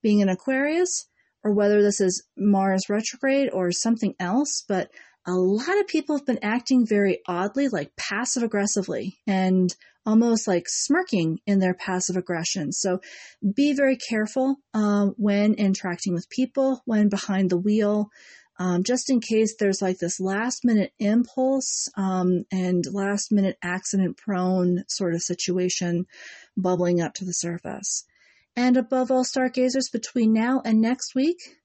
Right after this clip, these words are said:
be well. Until then, until then.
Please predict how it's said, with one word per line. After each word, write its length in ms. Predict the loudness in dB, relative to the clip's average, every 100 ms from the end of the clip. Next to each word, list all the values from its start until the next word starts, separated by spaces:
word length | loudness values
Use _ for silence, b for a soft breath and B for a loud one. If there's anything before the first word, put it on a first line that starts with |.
| _
be 180 | 0 0
well. 380 | 2 0 -2 -4 _ _ _ _ _ _ _
Until 340 | -6 -4 -6 -2
then, 240 | 0 0 -2 _ _ _ _ _ _ _
until 340 | -6 -4 -4
then. 280 | -4 -4 -6